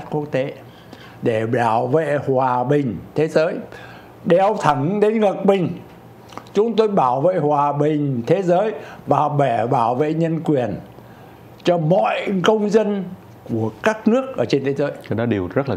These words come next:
Speaker 2: cần, tại vì cái tiếng nói của những người đó không có được bảo vệ.
Speaker 1: Thành ra vấn đề đặt ra là cái sức mạnh của Hoa Kỳ nó nằm ở hai nơi, là một là tài chính, tức là nhà, những nhà băng đó họ làm chủ tất cả rồi,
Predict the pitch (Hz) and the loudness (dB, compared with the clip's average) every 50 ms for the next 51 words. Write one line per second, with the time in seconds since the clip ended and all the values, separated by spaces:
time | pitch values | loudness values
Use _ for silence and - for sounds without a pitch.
0 | 82 - 101 87 85 82 82 87 87 87 80 82 80 80 - - - 127 - - | -2 -2 -2 -2 -2 -2 -2 -2 -2 -2 -4 -4 -6 -8 -8 -6 -6 -4 0 0
1 | 135 135 127 117 127 156 160 131 104 92 87 92 101 - - 113 113 113 98 85 | 0 0 0 0 0 0 0 -2 -2 -2 -2 -4 -4 -2 -2 -2 -2 -2 -2 -2
2 | - 87 87 95 92 82 80 80 143 147 160 160 175 175 202 214 220 208 180 156 | -2 -2 -2 0 -2 -2 0 2 0 2 2 0 0 0 0 0 2 2 0 0
3 | 135 143 143 139 - 170 156 151 147 135 123 123 123 - - 170 - - 302 285 | 0 0 -2 0 0 0 0 2 0 0 0 -2 -2 -2 -4 -4 -2 0 0 0
4 | - 294 190 208 190 185 170 175 - - - - - - - 131 127 170 185 180 | 0 2 2 2 2 0 -4 -6 -10 -14 -16 -20 -18 -10 -6 -2 0 2 0 0
5 | 175 - 175 160 147 117 95 - - - - - - - - - - - 202 185 | 2 2 2 2 0 -2 -4 -6 -12 -18 -20 -20 -20 -20 -16 -8 -4 -2 0 0
6 | 156 151 135 131 147 185 185 185 180 185 190 185 170 139 120 113 - - - - | 0 0 0 -2 0 0 2 2 2 2 2 2 0 -2 -4 -6 -12 -16 -18 -18
7 | - 135 110 117 123 123 127 135 139 131 - - 123 117 117 110 104 101 101 95 | -12 -6 -2 -2 -2 0 0 0 -2 -2 -2 -4 -4 -2 0 0 -2 -2 -4 -8
8 | - - - - - - - - - - - - - - - - - - - - | -10 -16 -20 -20 -20 -20 -20 -20 -20 -20 -20 -20 -20 -20 -20 -20 -20 -20 -20 -20
9 | - - - - - - - - - 127 117 123 123 127 135 156 104 - - - | -20 -20 -20 -20 -20 -20 -6 -2 0 0 2 2 2 0 0 -2 -6 -12 -16 -18
10 | - - - - - - - - - - - - - - - 151 165 156 131 120 | -20 -20 -20 -20 -20 -20 -20 -20 -20 -20 -20 -20 -16 -8 -4 -2 0 0 0 0
11 | 107 101 95 90 82 85 92 95 104 110 113 117 113 135 185 208 208 160 147 131 | -2 -2 -4 -4 -4 -4 -6 -6 -6 -4 -4 -2 -2 -2 -2 0 0 0 0 0
12 | 143 156 143 156 165 160 147 123 127 123 113 110 104 98 98 - 107 90 82 87 | 0 0 0 -2 -4 -4 -2 -2 -2 -2 -2 -2 -4 -4 -6 -4 -4 -4 -4 -2
13 | - - 107 - - - - - 120 101 107 123 110 95 | -2 -2 -2 -2 -2 -2 -2 -2 0 0 -2 0 -2 -2